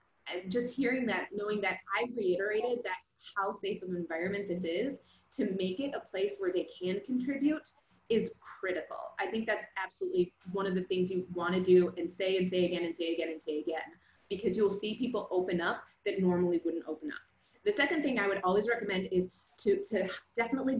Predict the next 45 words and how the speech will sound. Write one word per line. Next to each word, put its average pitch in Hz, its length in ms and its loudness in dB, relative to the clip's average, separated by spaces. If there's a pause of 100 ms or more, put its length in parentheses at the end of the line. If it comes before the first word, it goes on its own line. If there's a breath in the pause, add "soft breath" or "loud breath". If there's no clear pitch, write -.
get 214 180 2
that 220 180 0
warm 180 220 4
up 190 180 -2
going. 160 440 -2 (240 soft breath)
Um, 208 160 2
make 233 180 6
it 247 80 2
a 214 160 2
non-stakes 202 880 2
warm 170 180 -2
up 226 200 0
in 208 60 -2
your 185 140 -2
first 185 300 -2
breakout 160 400 -2
room. 254 320 4 (200 loud breath)
So 202 340 4
it 226 260 2
kind 320 240 4
of 247 80 0
gets 233 180 6
away 214 180 4
some 220 160 2
of 214 60 4
those 185 180 6
inhibitions. 180 600 0
Like 165 160 0
if 196 100 -2
you're 285 340 2 (140)
counting 254 360 2
to 233 80 4
twenty 220 340 2
and 190 140 2
you're 185 100 4
messing 240 380 4
up 220 180 0
and 185 140 4
it's 180 180 -4
perfect 262 320 2
that 226 80 2
you're 208 140 2
messing 202 320 -2
up 202 160 -4
'cause - 140 -4